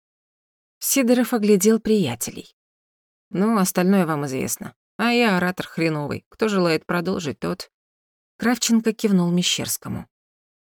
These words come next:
«Давай, Серега, ты это дело лучше нашего понял.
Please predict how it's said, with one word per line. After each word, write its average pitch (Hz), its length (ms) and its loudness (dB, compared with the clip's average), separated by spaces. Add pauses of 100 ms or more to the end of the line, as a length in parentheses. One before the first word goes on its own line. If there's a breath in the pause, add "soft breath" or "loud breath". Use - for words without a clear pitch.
(160)
«Давай, 208 320 2
Серега, - 440 -2 (340)
ты 233 180 4
это 220 240 4
дело 196 260 4
лучше 190 300 0
нашего 170 360 -4
понял. - 340 -10